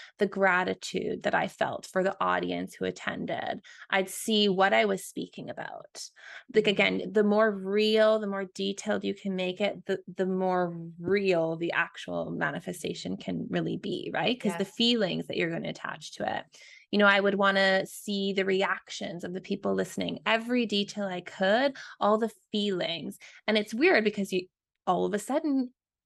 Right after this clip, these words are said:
Speaker 1: it's like you come out of that meditative state, you're like, "Yeah, I could be a
Speaker 2: Oh, yeah.
Speaker 1: speaker." And you're living with this, like, you know, this kind of euphoria feeling. You're embodying it because you've been in that meditative state where your subconscious is open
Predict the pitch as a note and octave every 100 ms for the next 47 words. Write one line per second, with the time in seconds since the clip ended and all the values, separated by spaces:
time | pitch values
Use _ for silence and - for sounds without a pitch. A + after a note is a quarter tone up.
0 | - F#3 F#3+ F3+ F#3+ - G3 F#3+ G#3+ G#3
1 | G#3 A3 G#3+ C4+ A#3+ G3+ - F#3+ F#4+ G#3
2 | - G#3+ - B3+ - A#3 E3+ F3 F3 F#3+
3 | F3 D3 C#3 C4 D#4 G4+ A4+ C5 - -
4 | - A#3 A#3 - A3 A3+ A3 G#3 C#4+ F#4
5 | C#4+ G#3+ G3+ F#3+ F#3+ F#3+ F3+ - _ _
6 | - A3 F3 D#3+ - G3+ G3 - G3 F#3
7 | F#3 - G3 A3 B3+ G#3 G3+ - C4 A4
8 | G3 D#3+ F#3 G#3+ A3 A3 G#3 G3 F#3 A#3+
9 | G3+ F#3+ - G3+ G#3 G3 G#3 F#3+ - G3
10 | G#3 A#3+ A#3 G#3+ G3 G3 F#3 F#3+ G#3 G3
11 | F#3+ - F3+ E3+ F3+ F3 D#3+ E3 E3+ D#3+
12 | F3 F3 - A3+ A3 G#3 G#3 A3+ G#3+ F3
13 | E3 F3 E3+ G3+